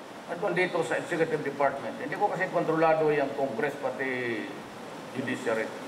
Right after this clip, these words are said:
Dito sa akin, pag wala ka dyan sa opisina mo, I will just dismiss that. And I will not be illegal, bahala na. Basta punta ka ng korte kung gusto mo. Eh, kung wala ka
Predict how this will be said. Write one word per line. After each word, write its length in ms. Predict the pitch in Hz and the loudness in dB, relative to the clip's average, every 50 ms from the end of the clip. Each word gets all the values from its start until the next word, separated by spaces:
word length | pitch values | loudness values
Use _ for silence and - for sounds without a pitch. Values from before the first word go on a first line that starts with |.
| - - - - - - - - - - - - - | -10 -10 -10 -12 -12 -12 -12 -12 -12 -12 -12 -6 0
Dito 320 | - 220 233 226 233 226 214 185 | 2 4 4 6 6 4 4 4
sa 160 | 190 185 180 | 6 6 6
akin, 320 | 175 160 180 170 165 151 143 131 - - - - - - - - - - - - - - - | 6 4 2 2 2 2 0 -2 -4 -8 -10 -10 -12 -12 -12 -12 -14 -14 -14 -12 -12 -4 -2
pag 140 | 180 156 - | 0 2 4
wala 240 | - 190 214 226 - - | 4 6 6 6 4 2
ka 80 | 185 180 | 0 0
dyan 160 | 185 180 175 | 2 2 2
sa 160 | 160 165 151 | 2 2 0
opisina 560 | 147 156 160 - 147 156 151 143 143 139 139 | 0 0 -2 0 0 2 2 4 4 2 2
mo, 160 | 127 123 120 - - - - | 2 2 0 0 -2 -2 0
I 160 | - 175 185 175 170 | 2 2 2 2 0
will 240 | 170 156 139 131 - - - - - - - - - - - - - - - - | 0 -2 -2 -4 -6 -8 -10 -12 -12 -12 -12 -12 -12 -12 -12 -12 -12 -8 0 2
just 160 | 247 247 - - - - - - - - - - - | 2 2 2 0 -6 -10 -10 -10 -10 -12 -12 -8 -6
dismiss 320 | 170 160 - 151 160 151 143 120 | -6 -4 -2 -2 -2 0 0 0
that. 80 | 113 104 - - - - - - - - - - - - - - - - - - - - - - - - | -2 -2 -2 -4 -8 -10 -10 -12 -12 -12 -12 -12 -12 -12 -12 -12 -12 -12 -12 -12 -12 -12 -12 -12 -4 0
And 160 | - 208 226 | 2 4 6
I 80 | 247 254 | 6 6
will 160 | 247 240 240 247 | 6 4 2 0
not 80 | 269 254 | 0 2
be 80 | 247 226 220 226 - - - 180 | 2 2 2 2 0 -6 -8 -2
illegal, 560 | - 233 220 208 - 277 277 277 - - - | 2 2 4 4 6 4 4 4 2 -2 0
bahala 560 | - 208 220 220 - 180 190 208 226 220 - | 2 2 2 0 0 0 2 4 4 4 2
na. 160 | - - - - | 2 -2 -4 -4
Basta 320 | 180 170 - - 214 - - - | -6 -4 -2 0 -2 -2 0 2
punta 240 | 233 226 - 311 | 2 4 4 4
ka 80 | 311 311 | 2 4
ng 160 | 294 285 277 | 2 2 2
korte 240 | 277 233 - - 160 147 - | 2 0 0 0 -2 0 0
kung 160 | 147 139 139 | -2 -2 -2
gusto 240 | 131 - - 123 117 | -4 -6 -6 -6 -6
mo. 80 | 113 - - - - - - - - - - - - - - - - - - - - - - - - - - - | -6 -6 -8 -10 -12 -12 -14 -14 -14 -14 -14 -14 -14 -14 -14 -12 -12 -12 -12 -12 -12 -12 -12 -12 -12 -12 -6 -2
Eh, 80 | - 208 | 0 0
kung 160 | - 311 311 | 2 4 4
wala 240 | 311 285 294 269 240 | 4 6 6 4 4
ka 100 | 226 254 | 4 2